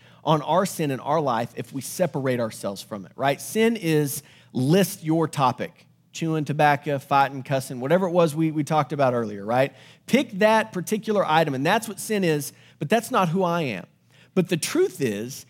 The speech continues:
is, is we aren't sinners because of our sin. We aren't sinners because of our disobedient action.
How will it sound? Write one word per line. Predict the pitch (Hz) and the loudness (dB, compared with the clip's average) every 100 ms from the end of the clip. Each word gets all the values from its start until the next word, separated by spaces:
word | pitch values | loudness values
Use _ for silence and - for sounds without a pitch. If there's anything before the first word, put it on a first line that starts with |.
| - | -18
is, | - 151 156 - | -2 -2 -2 -4
is | 175 165 143 - - | 0 0 -2 -12 -6
we | 170 262 302 - | -2 2 0 0
aren't | 202 233 | -2 -2
sinners | - - 240 175 135 | -4 -2 0 0 0
because | 156 - 196 180 | -4 0 0 0
of | 139 | -2
our | 113 | -4
sin. | - 117 73 - _ | -4 -12 -14 -18 _
We | 170 | 2
aren't | 254 254 | 2 0
sinners | - 226 214 156 | -6 -2 -2 -2
because | 147 - 185 156 | -4 -2 0 0
of | |
our | 147 | -2
disobedient | 123 135 - 120 131 123 110 | -2 -6 -8 -8 -6 -6 -4
action. | 139 165 - 98 85 | -4 -4 -8 -12 -14